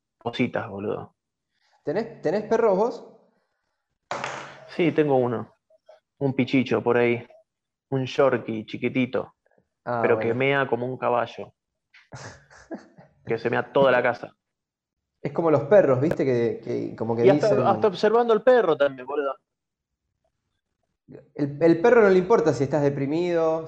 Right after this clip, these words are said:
Speaker 1: ¿Qué dice?
Speaker 2: ¿viste? El perro te quiere igual, o sea, el perro siempre te quiere. Es loco eso, te enseñan.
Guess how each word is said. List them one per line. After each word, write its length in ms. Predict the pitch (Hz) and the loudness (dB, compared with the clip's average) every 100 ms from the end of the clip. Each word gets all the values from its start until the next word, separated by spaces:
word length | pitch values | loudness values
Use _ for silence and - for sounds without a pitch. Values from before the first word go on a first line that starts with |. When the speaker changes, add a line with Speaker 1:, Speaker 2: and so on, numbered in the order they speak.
| 156 | -8
Speaker 1:
¿Qué 80 | |
dice? 220 | 131 120 135 | -10 -10 -12
Speaker 2:
¿viste? 180 | 139 | -6
El 60 | 143 | -4
perro 440 | 143 202 165 - - | 2 2 2 0 -8
te 100 | 123 | -4
quiere 180 | 147 156 | 0 4
igual, 340 | 175 127 104 | 4 2 0
o 80 | 117 | -6
sea, 160 | - | -6
el 100 | 160 | -4
perro 160 | - - | -2 -2
siempre 280 | - 190 156 | -2 -6 -6
te 80 | 156 | -6
quiere. 560 | 180 147 104 - - _ _ _ _ _ _ _ _ _ | -2 -2 -2 -8 -18 _ _ _ _ _ _ _ _ _
Es 120 | 127 | -6
loco 300 | 135 160 113 | 0 0 0
eso, 400 | 104 - 104 - _ | -4 -6 -16 -18 _
te 80 | 117 | -10
enseñan. 500 | 117 143 117 98 | -4 -2 -2 -4